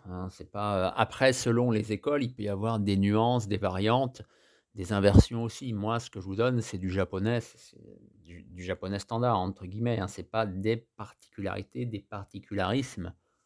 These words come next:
propres à différentes écoles, à différentes sensibilités, différentes interprétations.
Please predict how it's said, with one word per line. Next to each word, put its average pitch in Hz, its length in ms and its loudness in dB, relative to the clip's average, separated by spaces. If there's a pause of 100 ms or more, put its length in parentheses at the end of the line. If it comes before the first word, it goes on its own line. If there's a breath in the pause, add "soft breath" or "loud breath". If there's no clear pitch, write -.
(440)
propres - 560 -8 (840)
à 101 100 -6
différentes 95 560 -6
écoles, 120 440 4
à 95 40 2
différentes 98 480 -6
sensibilités, 95 720 -8
différentes 101 500 -4
interprétations. 98 920 -4